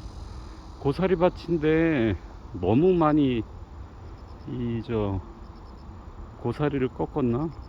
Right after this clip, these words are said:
중간에 보면 잡초가 작년보다 꽤 많이 올라오고 있네. 어, 저 잡초. 고사리도 이게 벌써 한 팔 년 그 정도 되니까 세력이 약해지나? 어우, 중간에 이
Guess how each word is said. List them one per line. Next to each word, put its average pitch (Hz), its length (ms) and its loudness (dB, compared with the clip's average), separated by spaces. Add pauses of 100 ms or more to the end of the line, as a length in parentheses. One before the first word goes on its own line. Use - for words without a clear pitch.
(180)
중간에 151 540 0
보면 127 400 -2
잡초가 135 680 -4 (720)
작년보다 147 600 2 (220)
꽤 202 140 2
많이 175 220 4
올라오고 104 640 0
있네. 98 340 -2 (280)
어, 123 300 -6
저 - 140 -10
잡초. 117 420 -8 (920)
고사리도 147 480 0
이게 131 200 2
벌써 131 380 -2
한 131 200 2 (880)
팔 170 200 -2
년 156 260 6 (160)
그 131 100 -2
정도 135 280 4
되니까 113 520 2 (1300)
세력이 160 360 4
약해지나? 131 680 0 (220)
어우, 139 300 -2 (140)
중간에 135 500 4
이 101 160 0